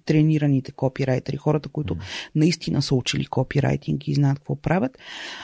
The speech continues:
Speaker 1: а, залитат, а, аз самата съм го правила също това толкова много пъти в кариерата си, че просто <laughs> не е истина. А, но много често копирайтерите сме склонни да залитаме в... а, едни такива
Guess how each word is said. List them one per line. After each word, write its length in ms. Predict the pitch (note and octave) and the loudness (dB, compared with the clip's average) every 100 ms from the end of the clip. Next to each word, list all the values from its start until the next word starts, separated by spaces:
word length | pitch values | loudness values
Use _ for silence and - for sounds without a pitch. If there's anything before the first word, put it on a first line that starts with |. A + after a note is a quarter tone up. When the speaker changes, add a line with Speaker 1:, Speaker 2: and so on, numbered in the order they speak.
| - | -4
Speaker 1:
а, 240 | - F#3 - | 2 4 4
залитат, 760 | E3 F3 F#3 G#3+ A3+ G#3+ - | 4 6 6 4 2 0 0
а, 220 | G#3 F#3+ F3 | 2 4 2
аз 80 | |
самата 360 | - E3+ E3 C#3+ | 2 2 2 0
съм 180 | D#3 C#3+ | -2 -2
го 80 | C#3 | -2
правила 320 | D3+ D3 C#3+ | 0 2 2
също 240 | - - | -2 -8
това 120 | - | -8
толкова 300 | C#3 C#3+ - | -4 -4 0
много 180 | C#3 A#2+ | 0 0
пъти 240 | - B2+ - | -2 -2 -2
в 80 | B2 - _ _ D3+ C#3 | -8 -8 _ _ -8 -2
кариерата 440 | D3 C#3 B2+ C3+ | 2 2 2 -2
си, 100 | C3 | -8
че 100 | C#3 | -8
просто 280 | - C#3 - | -6 -6 -6
<laughs> 140 | C#3 | -2
не 60 | - | 0
е 20 | |
истина. 340 | - - C#3+ C#3+ - - - - - | 0 -6 -8 -8 -10 -20 -18 -18 -10
А, 260 | - E3+ D#3+ D#3 - | 0 2 4 2 0
но 420 | F#3 F3 E3+ D#3+ | 2 4 4 4
много 280 | E3 F#3+ G3+ | 2 2 2
често 340 | G3 G3 G3 | 0 -2 -2
копирайтерите 640 | E3+ F3 F3+ F3+ E3+ D#3+ - | -2 -2 0 0 -2 -6 -4
сме 140 | E3+ | -4
склонни 360 | - F3 F3 D#3+ | 0 2 2 2
да 120 | D3+ | 2
залитаме 540 | C#3 D3+ E3 E3 D3+ | 4 2 2 -2 -2
в... 160 | C#3 C#3+ - - | -2 -6 -8 -4
а, 280 | D3 C#3+ C#3 - - - - - - - - - - - - - | -2 -2 -6 -12 -20 -16 -14 -12 -14 -14 -18 -20 -20 -20 -12 2
едни 200 | G3 A3+ | 6 6
такива 520 | - G#3+ G#3 G3+ | 4 2 6 6